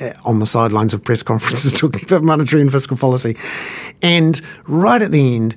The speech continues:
she asked Jacinda Ardern about whether the government would intervene to stop prices falling, or what it really wanted when it talked about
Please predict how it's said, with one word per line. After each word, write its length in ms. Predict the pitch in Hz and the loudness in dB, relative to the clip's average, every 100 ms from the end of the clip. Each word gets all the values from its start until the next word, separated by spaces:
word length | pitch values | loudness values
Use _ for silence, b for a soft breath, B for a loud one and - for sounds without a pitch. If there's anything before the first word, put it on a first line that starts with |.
| B B | B B
she 260 | - 165 165 | -2 0 2
asked 400 | 151 208 220 - | 2 0 0 -2
Jacinda 440 | 165 - 147 123 | 0 2 2 2
Ardern 760 | 120 113 107 120 113 92 104 139 B B - | 2 0 0 0 0 -2 -6 -6 B B -4
about 720 | 131 117 131 139 135 - - B B - | -2 2 2 0 -2 -6 -8 B B -8
whether 360 | 107 117 131 175 | 0 2 4 2
the 140 | 202 | 0
government 560 | 151 98 87 101 - - - | 0 -2 -2 -6 -8 -10 -2
would 220 | 120 131 - | 0 0 0
intervene 600 | 113 - 110 90 90 101 | -2 -2 -6 -6 -8 -6
to 120 | 151 | -6
stop 380 | - 104 - - | -2 -4 -4 -6
prices 400 | 101 - 135 - | -4 -2 -2 0
falling, 340 | 175 196 113 | 2 2 2
or 100 | 120 | 0
what 320 | 170 160 233 | -2 0 2
it 100 | 240 - | 0 0
really 540 | 170 165 185 190 165 | 2 4 6 4 2
wanted 720 | 135 117 123 170 190 113 - - b - | 0 0 2 4 2 -2 -8 -16 b -4
when 140 | 127 | -2
it 160 | 123 - | -2 0
talked 280 | 165 135 120 | 0 2 0
about 380 | 110 120 113 | 2 2 -2